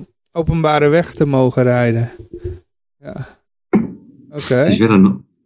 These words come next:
Speaker 2: ontzettende hoeveelheid met vrachtwagens, hè? Achtentwintighonderd vrachtwagens.
Speaker 1: Ja, ik denk de oude moesten eruit, maar ik denk dat ze van die oude nog, eh,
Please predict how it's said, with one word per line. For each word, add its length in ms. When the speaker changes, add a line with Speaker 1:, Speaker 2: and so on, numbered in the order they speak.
Speaker 2:
ontzettende 640
hoeveelheid 640
met 180
vrachtwagens, 800
hè? 240
Achtentwintighonderd 1200
vrachtwagens. 880
Speaker 1:
Ja, 300
ik 60
denk 160
de 100
oude 300
moesten 340
eruit, 320
maar 120
ik 80
denk 160
dat 120
ze 180
van 120
die 120
oude 280
nog, 320
eh, 160